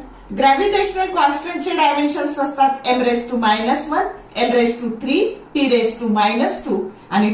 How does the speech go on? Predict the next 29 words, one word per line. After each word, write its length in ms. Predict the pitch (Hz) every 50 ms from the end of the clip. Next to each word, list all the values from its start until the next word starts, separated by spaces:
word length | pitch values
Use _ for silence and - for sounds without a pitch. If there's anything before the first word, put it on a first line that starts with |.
| 226
टोटल 440 | - 294 294 285 - - 403 415 381
डायमेन्शन्स 680 | - - 254 240 240 247 247 247 - 269 240 240 240 233
आले 220 | 208 208 208 214 220
बघा. 260 | 220 214 208 - - - - - - - - -
आता 200 | 202 - - 339
हे 120 | 320 269 - -
T 120 | 294 277 269
raise 180 | 277 285 - -
to 80 | 302 269 262
minus 320 | 254 254 262 294 294 -
two, 140 | 302 302 302 302
T 140 | 294 285 254
raise 160 | 269 269 - -
to 100 | 285 262
minus 340 | 254 240 240 240 240 240 - -
two 120 | 311 262 - - - - - - -
कॅन्सल 500 | - 254 262 285 294 294 294 415 415 392
झाले, 260 | 370 339 233 - 208 208
म्हणजे 380 | 240 240 233 254 254 254 - -
T 120 | 330 349 339 320
raise 200 | 302 - - - -
to 120 | 359 285 233
zero, 260 | 320 370 - 247 226
म्हणजे 380 | 220 240 254 269 302 370 392 - - - - - - 196
जे 100 | 190 294
ऑप्शन्स 640 | 302 - - 269 285 277 - - 427 440 440 - -
आहेत 140 | 381 233 - - -
त्याच्यात 440 | 254 269 - 359 370 370 - - -
आधी 220 | 254 269 269 403